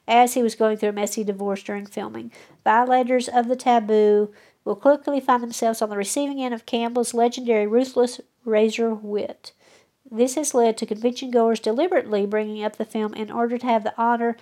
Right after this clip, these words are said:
of being insulted by him. Originally, Joe Spurrell, uh, was to play Turkel the homicidal maniac.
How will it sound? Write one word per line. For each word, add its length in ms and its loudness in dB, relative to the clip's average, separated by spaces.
of 200 -2
being 320 0
insulted 600 -8
by 160 -6
him. 300 -18
Originally, 840 -4
Joe 440 4
Spurrell, 880 4
uh, 520 -2
was 220 -2
to 100 -6
play 580 4
Turkel 480 4
the 100 2
homicidal 600 -2
maniac. 800 -6